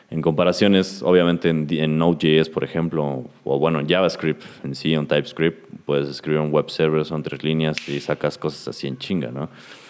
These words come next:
Eh, y, pues, de hecho, pues, ya yéndonos a ese, a ese extremo, si quisieras escribir totalmente en Rust, eh, pero sobre Dino,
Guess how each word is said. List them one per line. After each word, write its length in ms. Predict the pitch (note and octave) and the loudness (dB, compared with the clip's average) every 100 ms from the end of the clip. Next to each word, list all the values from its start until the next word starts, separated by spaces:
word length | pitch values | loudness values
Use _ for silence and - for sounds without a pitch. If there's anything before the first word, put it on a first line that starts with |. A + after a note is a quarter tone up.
| - - _ - - - - | -20 -20 _ -20 -20 -20 -2
Eh, 320 | D#2 C#2+ C#2 - - - _ _ _ - _ - - - - - _ _ _ - | 2 4 2 -2 -14 -20 _ _ _ -20 _ -20 -20 -18 -18 -20 _ _ _ 0
y, 140 | G#2 | 2
pues, 200 | G2+ F#2 | 4 6
de 100 | G#2 | 6
hecho, 500 | A2 B2 G#2+ F2 D#2 | 6 6 6 6 2
pues, 160 | D2+ D#2+ | -4 0
ya 160 | F2+ F#2 | 0 4
yéndonos 500 | G2+ G2+ F2 D#2+ E2 | 4 6 4 2 -4
a 40 | |
ese, 140 | - - | -6 -4
a 140 | D#2+ E2 | 2 2
ese 160 | E2+ | 2
extremo, 500 | - - F#2 G2+ D#2+ - - - - - | -4 0 2 2 0 -2 -14 -20 -20 -12
si 180 | - E2+ | -6 -4
quisieras 520 | F2+ G#2 A2+ A2+ - | 4 6 6 2 -4
escribir 560 | F#2+ - F2 F2 F#2+ G2 | -4 0 0 2 2 2
totalmente 880 | F2 F2 F2 F2 F2 E2 D2 - | 0 2 4 4 2 2 0 -2
en 140 | D#2 D#2 | -4 0
Rust, 480 | F2 B2 C3 - - - _ _ | 2 4 2 -8 -16 -18 _ _
eh, 520 | - C2 G#1+ G1+ G1+ - _ _ _ - | -8 -6 -6 -8 -12 -14 _ _ _ 2
pero 420 | A2 A2+ F#2 G2 | 4 6 6 4
sobre 360 | - D#2+ D#2 | 2 2 2
Dino, 420 | D#2 C#3 B2+ F2 | 6 6 6 2